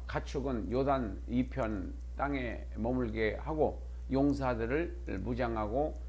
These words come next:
에, 형제보다 앞서 건너가 형제들을 도울 것이, 에, 도와야 된다.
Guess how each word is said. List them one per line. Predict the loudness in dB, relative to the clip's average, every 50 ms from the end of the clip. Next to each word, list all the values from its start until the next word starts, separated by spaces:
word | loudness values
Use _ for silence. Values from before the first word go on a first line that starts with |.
| -8 -8 -6 -4
에, | -2 -2 -2
형제보다 | 0 0 0 2 2 4 4 4 4 2 2 4 4 2 2 0
앞서 | 0 -2 -2 -2 0 2 2 2 2 0 -4 -6
건너가 | -4 -2 0 0 0 0 0 0 2 0 0 0 -4 -6 -8 -8 -8 -2
형제들을 | 0 0 0 2 2 0 2 2 0 2 2 0 0 -2 -4 -8 -6 -2
도울 | 0 0 2 0 0 -2
것이, | -4 -6 -6 -6 -8 -8 -8 -8 -8 -8 -6
에, | -6 -4 -6 -6 -6
도와야 | -4 -2 0 2 2 2 0
된다. | 0 -2 -4 -4 -2 -4 -4